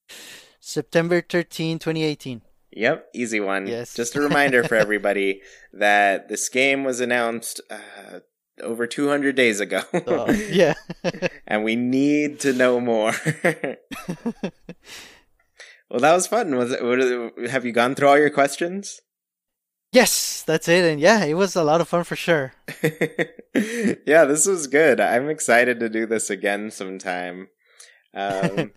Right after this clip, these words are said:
Speaker 1: <laughs>
Speaker 2: whenever we can do an extra special episode 'cause we're recording too early. <laughs> Or we could have some challengers on.
Speaker 1: Oh, yeah, for sure. I counted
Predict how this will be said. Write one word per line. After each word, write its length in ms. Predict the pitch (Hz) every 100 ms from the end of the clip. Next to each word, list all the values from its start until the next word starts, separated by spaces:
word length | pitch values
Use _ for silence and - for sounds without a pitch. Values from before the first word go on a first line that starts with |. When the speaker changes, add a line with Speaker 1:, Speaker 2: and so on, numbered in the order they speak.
| _
Speaker 1:
<laughs> 160 | - -
Speaker 2:
whenever 340 | 110 120 120
we 140 | 117
can 300 | 113 - 117
do 320 | 107 110 113 113
an 240 | 78 104
extra 640 | 104 - - 101 98 98 - _ _ _ _
special 500 | - - 113 - 110
episode 540 | 104 101 - 92 90
'cause 160 | 107 98
we're 140 | 101
recording 520 | 95 - 104 98 95
too 160 | 92 95 -
early. 400 | - 160 139 -
<laughs> 920 | _ _ _ _ _ _ _ _ -
Or 560 | - 147 214 147 107 131 _ _ _ _
we 120 | 110
could 120 | 110 110
have 180 | 110
some 160 | - 110
challengers 600 | 110 123 147 107 90 90
on. 320 | 95 85 85 - _ _ _ _ _ _ _ _ _ _ _ _ _ _ _ _ _
Speaker 1:
Oh, 80 | 160
yeah, 240 | 170 220
for 120 | 208
sure. 360 | 147 - 202 165 _ _ - - - -
I 120 | 160
counted 680 | - - 196 208 208 208